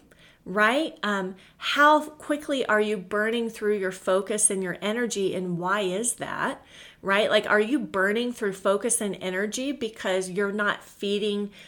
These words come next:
yourself good things, whether that's food, whether that's,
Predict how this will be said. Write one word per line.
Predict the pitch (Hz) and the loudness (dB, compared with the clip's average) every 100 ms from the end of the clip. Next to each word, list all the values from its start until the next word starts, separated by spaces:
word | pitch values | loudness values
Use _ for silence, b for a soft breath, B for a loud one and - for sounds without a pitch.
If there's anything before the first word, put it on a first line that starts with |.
| B | B
yourself | 190 202 - 208 202 180 | -4 0 2 2 0 -2
good | 190 190 185 - | 0 0 -2 -4
things, | 190 214 320 349 240 | -2 0 -2 -2 0
whether | 208 190 | 0 0
that's | 185 165 - - | -2 -2 -4 -8
food, | - 233 254 269 269 214 | -4 0 0 0 -2 -4
whether | 180 185 185 | -4 -2 -2
that's, | 180 175 165 - | 0 0 -2 -6